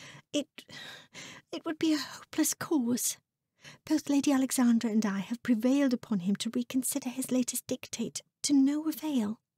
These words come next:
A hint of worry played across his face. "Has Darcy said anything to you to explain his harsh sentiments towards me?" "No, not one word. He refuses to answer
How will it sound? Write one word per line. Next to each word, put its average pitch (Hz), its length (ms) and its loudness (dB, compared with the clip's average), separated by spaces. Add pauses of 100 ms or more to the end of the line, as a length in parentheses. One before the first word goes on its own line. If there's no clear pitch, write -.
(840)
A 262 60 2
hint 277 260 4
of 214 140 2
worry 196 360 2
played 180 400 0
across 156 300 -2
his - 160 -4
face. - 460 -8 (640)
"Has 214 200 2
Darcy 208 420 2
said 208 280 4
anything 202 360 4
to 202 140 2
you 190 220 4
to 190 160 2
explain 190 500 2
his 185 220 4
harsh 196 260 2
sentiments 170 720 0
towards 226 480 4
me?" 240 260 2 (1000)
"No, 285 460 -4 (180)
not 311 220 0
one 285 180 4
word. 247 380 0 (640)
He - 120 -2
refuses 311 560 2
to 277 200 0
answer 277 240 2